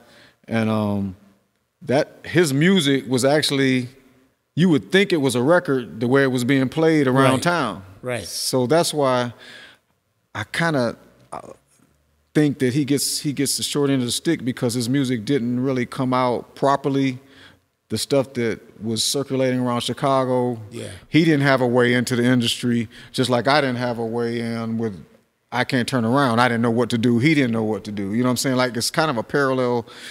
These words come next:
Speaker 1: situation. Then he met Frankie. Frankie was playing,
Speaker 2: Right.
Speaker 1: Frankie was playing the stuff, and then he eventually, I don't know, uh, whatever happened with all of that.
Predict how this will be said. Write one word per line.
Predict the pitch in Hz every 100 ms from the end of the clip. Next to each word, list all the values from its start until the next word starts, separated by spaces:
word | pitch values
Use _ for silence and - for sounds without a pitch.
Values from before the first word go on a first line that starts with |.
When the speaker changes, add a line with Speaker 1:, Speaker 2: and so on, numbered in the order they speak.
| -
Speaker 1:
situation. | - 135 120 139 117
Then | 113 135
he | 120
met | 120 104
Frankie. | - 139 127 - 127 120 _ - _ _ _
Frankie | - 123 117 120
was | 110
playing, | - - 135 135 127 117
Speaker 2:
Right. | 123
Speaker 1:
Frankie | 143 120
was | 107
playing | - 151 185 135
the |
stuff, | 110 - 113 120 - - - - _ _ -
and | 113 113
then | 113
he | 120 113
eventually, | 107 151 135 127 123 117 110 - - _ _ _ -
I | 110
don't | 104
know, | 104 101
uh, | 107 65 85
whatever | 104 120 147 135
happened | 127 123 123 120
with | 117
all | 120 117
of | 117
that. | 113 110